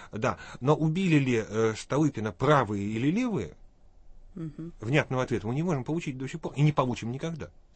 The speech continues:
Speaker 1: Э, ровно поэтому, м, продолжает оставаться сильной версией,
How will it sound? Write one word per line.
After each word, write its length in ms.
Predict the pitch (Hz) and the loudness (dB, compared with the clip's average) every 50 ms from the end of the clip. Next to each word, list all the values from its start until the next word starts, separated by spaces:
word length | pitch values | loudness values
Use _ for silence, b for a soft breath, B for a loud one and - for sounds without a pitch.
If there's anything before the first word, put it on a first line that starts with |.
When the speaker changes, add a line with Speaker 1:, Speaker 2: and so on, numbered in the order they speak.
| - _ _ - - - - - - B B B B B B B B B B B - - _ _ - | -20 _ _ -20 -20 -20 -20 -20 -20 B B B B B B B B B B B -20 -20 _ _ -20
Speaker 1:
Э, 260 | - - - 110 104 - | -18 -14 -12 -12 -6 -4
ровно 340 | 117 120 156 160 123 117 117 | 0 2 2 2 2 0 -2
поэтому, 580 | - 113 127 170 190 - 202 190 175 147 113 95 104 | -2 0 0 0 0 -2 0 0 0 0 -2 -4 -6
м, 340 | 117 113 113 113 110 98 90 - | -6 -6 -4 -4 -6 -8 -8 -4
продолжает 580 | - 117 113 120 123 123 117 107 95 85 80 92 | -4 -2 0 0 -2 -2 -2 -2 -4 -4 -6 -8
оставаться 420 | 87 - - 101 95 87 - - | -10 -8 -6 -6 -6 -6 -6 -8
сильной 440 | 92 - - 139 117 87 82 90 95 | -8 -4 -4 -4 -4 -4 -4 -6 -6
версией, 540 | 101 110 98 - - - - 107 127 175 | -6 -6 -8 -10 -10 -12 -12 -10 -10 -10